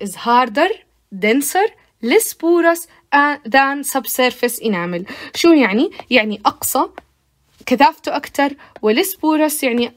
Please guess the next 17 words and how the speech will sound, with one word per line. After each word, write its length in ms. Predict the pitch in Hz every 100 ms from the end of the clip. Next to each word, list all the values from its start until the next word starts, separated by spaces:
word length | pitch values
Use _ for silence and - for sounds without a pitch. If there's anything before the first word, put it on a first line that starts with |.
| -
فيه 440 | - 262 254 247 220
البورز، 720 | 220 196 302 320 415 - - _
هيهم 300 | 220 214 208
الثقوب، 560 | 202 - 226 277 349 - 262
أقل 360 | - 269 185 - _ _ -
من 160 | 240
السبسيرفس. 960 | 240 214 - 240 214 - 180 - - - - - _
تمام؟ 340 | 240 294 370 403 _ - 277
ننتبه 400 | 330 302 277 254
على 200 | 220 240
هاي 380 | 214 226 226 247
النقطة. 480 | 247 175 - 202 202 _ - - - - - _
طيب، 460 | - 180 175 180 180 _ - - -
هون 320 | 415 523 330
عنا 180 | 359 339
بهذا 400 | 247 262 330 262
الفيديو 560 | 220 240 269 208 226